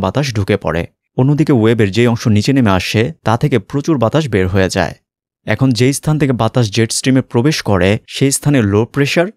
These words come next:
এবং যে স্থান থেকে বাতাস বের হয়ে নিচে আসে, সেখানে হাই প্রেশার তৈরি হয়। এখন মনে করুন কোনো এক স্থানের গরম বাতাস উপরে উঠতে চাইছে, কিন্তু ওই স্থানের উপরে যদি জেট স্ট্রিমের নিচের অংশ থাকে,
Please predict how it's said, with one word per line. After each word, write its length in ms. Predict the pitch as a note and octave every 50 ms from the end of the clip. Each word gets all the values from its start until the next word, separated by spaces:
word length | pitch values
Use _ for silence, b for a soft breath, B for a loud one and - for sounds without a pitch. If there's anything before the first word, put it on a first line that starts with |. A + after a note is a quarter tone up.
| _ _ -
এবং 180 | A2 G#2+ A2 A2+
যে 140 | G#2+ A#2 A#2 A#2+
স্থান 220 | - - - D3 C#3+
থেকে 160 | D#3 C#3+ C#3+
বাতাস 260 | B2+ C3 B2+ D3 B2+ A2+
বের 200 | F#2+ A2 A2 B2
হয়ে 220 | A2+ C#3 C3 A#2
নিচে 160 | G#2+ G2+ - C#3
আসে, 240 | A2+ F#2 - - A2 B2+
সেখানে 360 | - - A2+ G2+ - A#2+ C#3+ F3+
হাই 180 | D3 A2 G2
প্রেশার 320 | - - F#2+ F2 - F#2+ F2+
তৈরি 220 | - F#2+ F#2 F2+
হয়। 240 | F#2 F#2+ - - - - _ _ _ _ _ _ _ _ _ _ _ _ _ _ _ _ _ _ _ -
এখন 220 | - A#2 - C3+ C3+
মনে 180 | C3+ C3 C#3 C#3+
করুন 240 | - C#3+ A#2+ A2 A2
কোনো 220 | G#2+ - A#2+ B2 B2+
এক 100 | C3+ C3+
স্থানের 280 | - - C3+ B2+ C3+ B2
গরম 260 | G2+ G#2 G#2 A#2 B2 B2
বাতাস 300 | G2 F#2+ - - A2 C3 - - -
উপরে 260 | - C#3 - D3 C3 A2+
উঠতে 240 | G2+ G2 - G#2
চাইছে, 400 | F#2 - F#2 F#2+ F#2+ - - G#2 - - - _ _ _
কিন্তু 220 | - C#3 B2+ B2+ C#3 C3
ওই 140 | C3+ C#3 D3+
স্থানের 300 | - - D3 D3 D#3 C3+
উপরে 280 | C3 A#2+ - D3+ D3+ D3
যদি 220 | C#3 C3 A2+ G#2 G2 F#2+
জেট 180 | A2 A2 A2+ -
স্ট্রিমের 420 | - - - - C3 B2 A2+ G2 F#2
নিচের 300 | G2 G2+ A2 - - -
অংশ 220 | - - A#2 A2+ - D#3 -
থাকে, 300 | - A2+ G2+ - F#2+